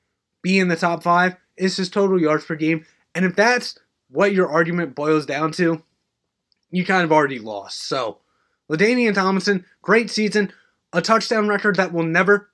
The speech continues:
be broken. I can confidently say that. He's at number two, but the number one running back season of all time goes to the Saint Louis Rams two thousand running back,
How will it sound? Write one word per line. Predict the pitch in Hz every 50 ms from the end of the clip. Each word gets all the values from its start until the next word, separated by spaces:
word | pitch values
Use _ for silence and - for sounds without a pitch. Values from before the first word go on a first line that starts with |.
| 127 131
be | 147 180 180
broken. | 156 - 151 151 143 - 156 156 151 - _ _ _ _ _
I | - 160
can | 160 - 143 123 -
confidently | - - - 185 208 233 208 190 196 208 190 170 165
say | 151 - 170 160 151
that. | 135 117 110 110 - - _ _ _ _ _ _ _ _ _ _ _ _ _
He's | _ 185 214 226 214
at | 220 208 196
number | 190 190 190 185 170
two, | - 185 185 180 180 180 _ _ _ _ _
but | - 233 220 - - - - _ _ _
the | - 185 180
number | 180 196 233 277 277 254 247 214
one | 185 170 180 190 196 196 196 185 - _ _ _ _
running | 135 135 156 170 202 208 214 202 190
back | 175 175 180 180 175
season | - - 196 180 165 170 170 - - -
of | 175 196 208 185
all | 175 175 175 190 185 175
time | - 202 185 185 185 180 147 120 104 92 - _ _ _ _ _ _ _ _
goes | - 185 202 196 185 - -
to | - - 220 208 180 131 98 - _ _ _ _ _ _ _ _ -
the | 170 185
Saint | 180 - - - 220 240 262 254 - - 170
Louis | 180 220 240 254 247 226 - -
Rams | 147 147 180 202 220 220 220 220 208 202 196 - - _ _ _ _ _ _ _ _ _ _ -
two | - - 254 269 262 233
thousand | 233 - 214 202 214 226 226 208 180 196 202 190 180 175
running | 175 180 180 175 165 160
back, | 147 143 143 147 151 151 - -